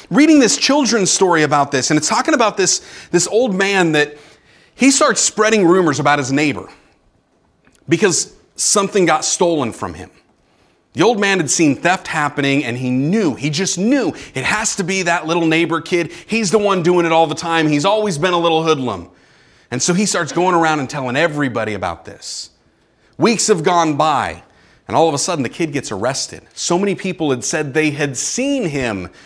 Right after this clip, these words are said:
doing this. And he gets arrested, gets thrown in jail.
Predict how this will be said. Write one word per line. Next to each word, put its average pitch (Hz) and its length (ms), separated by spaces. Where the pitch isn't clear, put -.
doing 117 400
this. - 540
And 131 140
he 262 140
gets 254 180
arrested, 165 600
gets 175 220
thrown 254 280
in 254 140
jail. 113 500